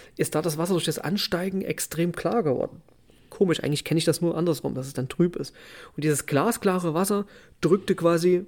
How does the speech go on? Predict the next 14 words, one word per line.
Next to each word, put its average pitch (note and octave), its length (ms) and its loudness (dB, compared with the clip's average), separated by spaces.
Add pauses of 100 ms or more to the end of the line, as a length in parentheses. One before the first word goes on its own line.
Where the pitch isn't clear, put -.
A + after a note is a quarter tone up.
(100)
mit D3+ 160 -2
Strömung F3+ 520 2
durch E3 220 2
den E3 80 -4
unteren E3+ 380 6
Stausee. - 420 -8 (720)
Das C#3+ 120 -6
heißt, D#3 180 0
die D#3 80 -6
Zander E3+ 260 0
waren D3 120 0
tagsüber F3 480 0
extrem - 440 -2
zickig, C4+ 480 2